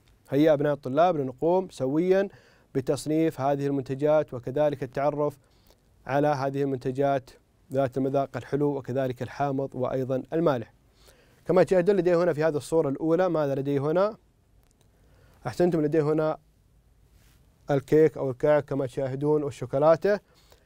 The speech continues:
إذن هذا المنتج يصنف على أنه من المنتجات ذات المذاق ماذا؟ الشوكولاتة أبناء الطلاب ذات المذاق الحلو. أحسنتم، إذن نقوم بإيصالها بكلمة حلو، ذات المذاق الحلو. إذن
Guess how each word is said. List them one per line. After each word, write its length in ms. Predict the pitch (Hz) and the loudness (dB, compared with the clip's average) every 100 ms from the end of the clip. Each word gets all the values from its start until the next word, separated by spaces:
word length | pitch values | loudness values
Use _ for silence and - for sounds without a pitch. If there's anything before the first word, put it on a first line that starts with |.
| _ - | _ -6
إذن 160 | 131 139 | -4 0
هذا 200 | 170 170 | 2 2
المنتج 420 | 180 175 180 160 | 0 0 -2 -2
يصنف 640 | 143 160 160 165 156 - | -2 0 0 0 -2 -8
على 220 | - 139 151 | -8 -6 -2
أنه 220 | 156 156 | -2 -2
من 140 | 147 | -2
المنتجات 480 | 139 135 139 143 156 | -4 -4 -2 2 2
ذات 260 | 147 160 165 | 4 0 0
المذاق 360 | 160 165 160 | 0 0 -2
ماذا؟ 400 | 170 165 156 165 - _ _ _ _ _ _ _ - | -2 0 0 -2 -4 _ _ _ _ _ _ _ -16
الشوكولاتة 540 | - 143 165 160 160 | -8 0 4 4 4
أبناء 200 | 160 165 | 0 -2
الطلاب 440 | 160 165 170 170 | -2 -2 2 2
ذات 220 | 151 156 160 | 4 0 0
المذاق 440 | 160 160 185 196 - _ _ _ _ _ _ _ _ | -4 0 0 0 -6 _ _ _ _ _ _ _ _
الحلو. 440 | 135 135 165 185 139 | -2 0 2 4 4
أحسنتم، 420 | - 185 147 139 | 2 -4 -2 -2
إذن 160 | 143 | 0
نقوم 300 | 156 151 185 | -2 0 0
بإيصالها 480 | 180 160 - 170 175 | 0 -4 -2 0 0
بكلمة 540 | 147 131 156 165 185 190 - _ _ _ _ _ _ | -2 -4 -2 2 2 0 -6 _ _ _ _ _ _
حلو، 220 | 175 156 | 4 4
ذات 260 | 139 156 135 | 4 2 2
المذاق 480 | 139 143 170 160 | 0 2 2 2
الحلو. 440 | 151 120 170 208 233 _ _ _ _ 151 | -8 -2 2 2 2 _ _ _ _ -2
إذن 380 | 160 165 170 | 2 2 0